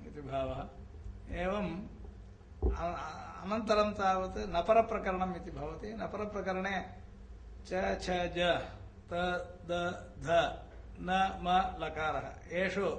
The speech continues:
नवसु परेषु पदान्तः नकारः, नकारे परे पदान्त न-, तकारश्च विषयो भवति। समानसंहितारूपत्वेन पदकाले नान्तत्वम् उत मान्तत्वम्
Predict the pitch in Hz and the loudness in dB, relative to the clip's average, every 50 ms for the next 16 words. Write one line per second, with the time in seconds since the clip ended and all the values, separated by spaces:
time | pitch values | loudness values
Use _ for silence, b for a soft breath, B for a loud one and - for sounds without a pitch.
0 | - - - - - 151 160 175 165 175 170 - 156 156 165 170 170 - - 185 | -4 -10 -12 -12 -10 -6 -6 -4 -4 -6 -4 -2 0 2 4 4 4 2 0 -2
1 | 156 156 B B B B B B B B - - - - 147 160 185 196 208 208 | -2 -4 B B B B B B B B -14 -12 -10 -4 2 4 6 6 6 4
2 | 208 - 190 170 185 185 175 165 - 165 160 165 160 160 147 147 151 151 151 - | 2 0 4 4 6 6 4 2 0 0 2 2 2 2 2 2 2 0 0 0
3 | - - - 156 156 156 196 202 202 202 202 196 196 185 185 185 185 185 185 185 | -4 -8 -10 -10 -6 0 2 4 6 6 8 6 6 6 6 4 6 6 4 4
4 | 185 - - - - - - - - - - 151 160 185 190 202 202 - 196 180 | 2 -4 -10 -12 -14 -14 -14 -14 -12 -8 -6 2 4 6 6 6 4 2 -2 -2
5 | 175 165 165 - - - 151 160 - 202 202 202 196 185 165 - - - 190 180 | 0 -2 -4 -4 -4 -4 -4 -2 2 4 6 6 6 6 4 2 0 2 2 4
6 | 160 - - - - - - 170 151 - 170 165 160 160 151 - 147 143 143 - | 4 2 0 -4 -8 -10 -10 -8 -6 -4 -4 -4 -2 -4 -4 -4 -4 -4 -6 -6
7 | - - - - - - - - - - - - - - - 160 175 202 208 214 | -8 -8 -10 -10 -12 -12 -12 -12 -12 -12 -12 -14 -10 -6 -4 0 2 4 4 4
8 | 220 220 185 190 196 185 202 196 202 196 196 196 190 185 185 185 180 180 - 180 | 4 4 4 2 2 2 2 2 4 4 6 6 4 4 2 0 -2 -4 -2 -2
9 | 180 185 233 - 175 165 175 185 185 185 180 180 185 185 185 175 160 160 165 185 | -2 -2 -2 -2 -2 0 0 2 4 6 6 6 6 6 4 2 2 2 2 0
10 | 190 185 - 196 185 - - 196 190 185 160 131 - - - - - - - - | 0 0 -2 -4 -4 -2 0 2 2 2 0 -2 -6 -8 -10 -12 -12 -12 -12 -6
11 | - 190 185 175 - 160 156 165 185 196 - - 196 180 - - 190 185 170 165 | -2 -2 -2 -2 -2 -2 -2 -2 -2 -2 -2 -2 -2 -2 -2 -2 -2 -2 -2 -2